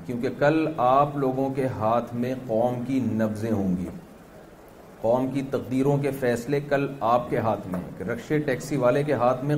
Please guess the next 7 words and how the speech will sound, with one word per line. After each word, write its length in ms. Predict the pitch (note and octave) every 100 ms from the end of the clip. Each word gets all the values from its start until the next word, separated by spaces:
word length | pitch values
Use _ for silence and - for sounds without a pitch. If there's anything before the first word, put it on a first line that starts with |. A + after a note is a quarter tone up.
| C#3+
قوم 200 | B2+ C3
کی 120 | C#3
تقدیروں 460 | C3+ A#2 B2+ C3 C3+
کے 100 | B2
فیصلے 520 | A#2+ A#2 B2+ E3+ F3+ - - -
نہیں 280 | G#2 C3+ C3
ہوتے۔ 240 | G2+ -